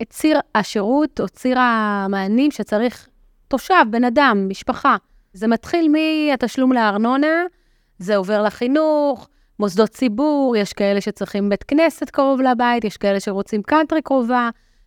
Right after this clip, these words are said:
יש כאלה שמתחילים, אה, שיפוצים וצריכים פינוי אשפה, אה, במסה הרבה יותר גדולה, תחבורה שמשנה את פניה ואת הקווים ובכלל את האופי של השימוש בה,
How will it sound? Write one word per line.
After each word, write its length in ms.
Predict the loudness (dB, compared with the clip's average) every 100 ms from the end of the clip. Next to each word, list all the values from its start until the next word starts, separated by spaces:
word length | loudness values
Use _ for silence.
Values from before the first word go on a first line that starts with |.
| _
יש 200 | -6 -4
כאלה 240 | 0 0 0
שמתחילים, 1200 | -2 -2 -2 -4 _ _ -6 -6 -2 0 2 2
אה, 220 | 2 0 -2
שיפוצים 600 | -6 -6 -4 -6 -2 0 0
וצריכים 320 | -4 -4 -2
פינוי 300 | 0 0 0
אשפה, 600 | -4 -4 0 2 4 2
אה, 400 | 2 0 0 -2 -4 _ _
במסה 560 | -8 0 2 2 2 2
הרבה 200 | 2 2
יותר 260 | 0 0 -2
גדולה, 460 | -2 0 0 0 -4 _ _ _ _ -8
תחבורה 680 | -8 -4 -2 2 4 4 4
שמשנה 580 | 2 0 0 0 0
את 80 | -2
פניה 340 | -2 0 0 0
ואת 160 | -2 -4
הקווים 420 | -4 -2 0 -2
ובכלל 400 | -2 -4 -2 0
את 120 | 0 0
האופי 400 | 0 0 0 -4
של 160 | -2
השימוש 460 | -2 0 0 0 -2
בה, 200 | -2